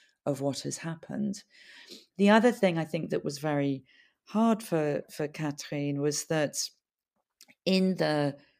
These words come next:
post-war economic miracle that takes place in West Germany, there is, there are many of the German industrialists, um, who'd been involved in slave labor,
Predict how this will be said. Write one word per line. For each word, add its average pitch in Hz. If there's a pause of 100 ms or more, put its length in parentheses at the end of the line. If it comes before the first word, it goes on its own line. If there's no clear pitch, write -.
(480)
post-war 151 (120)
economic 160
miracle 175
that -
takes 143
place 143 (440)
in 156
West 143
Germany, 156 (480)
there 175
is, 175 (440)
there 175
are 170
many 185
of 165
the 143
German 147
industrialists, 139 (120)
um, 135
who'd 151
been 143
involved 139
in 135
slave 139
labor, 165